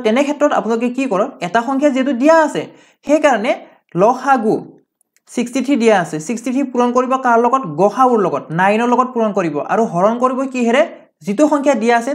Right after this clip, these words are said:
তাৰে সেইটোৰে হৰণ কৰিব, অৰ্থাৎ টুৱেণ্টি ছেভেনেৰে হৰণ কৰি দিয়ক। এতিয়া নৱেৰে সাতাইছক তিনিবাৰ আৰু ছিক্সটি থ্ৰীক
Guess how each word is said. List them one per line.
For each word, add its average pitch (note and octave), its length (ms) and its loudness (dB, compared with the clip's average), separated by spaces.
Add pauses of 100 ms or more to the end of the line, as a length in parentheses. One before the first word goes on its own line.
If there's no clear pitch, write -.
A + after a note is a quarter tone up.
তাৰে A3 180 2 (140)
সেইটোৰে A#3 380 -2
হৰণ G#3 260 0
কৰিব, D3 180 -2 (120)
অৰ্থাৎ A3 220 -2
টুৱেণ্টি G#3 280 -2
ছেভেনেৰে G#3 320 -2 (360)
হৰণ G3+ 240 2
কৰি C#3 180 -4
দিয়ক। A#2 140 -16 (1500)
এতিয়া A3+ 240 2
নৱেৰে A#3+ 340 6
সাতাইছক A#3+ 420 -2
তিনিবাৰ A#3+ 320 2 (460)
আৰু F#3+ 140 2 (360)
ছিক্সটি B3 300 -6
থ্ৰীক C#4 160 -8